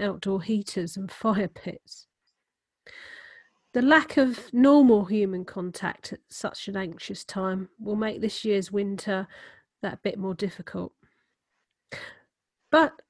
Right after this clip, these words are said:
I think it's also a time of the year when the elements are at their rawest. A roaring fire, ice, or the hard rain, or that biting east wind.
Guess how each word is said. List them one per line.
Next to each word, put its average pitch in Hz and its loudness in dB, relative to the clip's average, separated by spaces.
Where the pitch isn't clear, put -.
I 254 2
think 311 2
it's - -4
also 311 0
a 330 4
time 277 4
of 254 2
the 254 2
year 240 4
when 233 2
the 226 2
elements 226 0
are 208 -2
at 202 -6
their 202 -4
rawest. 185 -4
A 190 -6
roaring 214 4
fire, 180 -2
ice, 208 0
or 196 -6
the 190 -6
hard 190 -4
rain, 185 -2
or 220 4
that - 0
biting 208 0
east - -8
wind. 190 -4